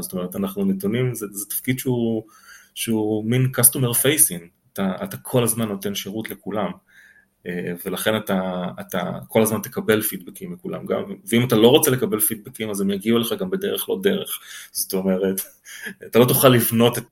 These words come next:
את ה-reputation שלך, אתה לא תוכל לבנות את ה-, את השם שלך בתוך עולם, בתוך עולם הגיוס, לא כלפי מועמדים ולא כלפי, אה, מנהלים מגייסים, אם לא, אם לא תסכים ללמוד ו-, ולהשתפר מ-, מאיזשהו פידבק, אז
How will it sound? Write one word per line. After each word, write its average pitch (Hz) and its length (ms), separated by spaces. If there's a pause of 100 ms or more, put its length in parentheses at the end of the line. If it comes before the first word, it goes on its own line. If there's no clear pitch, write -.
את 131 100
ה-reputation 101 580
שלך, - 320
אתה - 120
לא 98 40
תוכל 104 220
לבנות 104 380
את - 120
ה-, 95 240 (500)
את - 100
השם 143 300
שלך 127 280
בתוך 95 260
עולם, 95 280 (300)
בתוך 92 260
עולם 95 140
הגיוס, 98 320
לא 113 60
כלפי 120 280
מועמדים 120 480
ולא 98 120
כלפי, - 360 (440)
אה, 95 180 (520)
מנהלים 104 360
מגייסים, 95 600
אם 95 120
לא, 98 280 (440)
אם 98 80
לא 98 200
תסכים 95 720 (220)
ללמוד 101 580
ו-, 90 360
ולהשתפר 92 580
מ-, 87 240 (100)
מאיזשהו 95 400
פידבק, - 520
אז - 200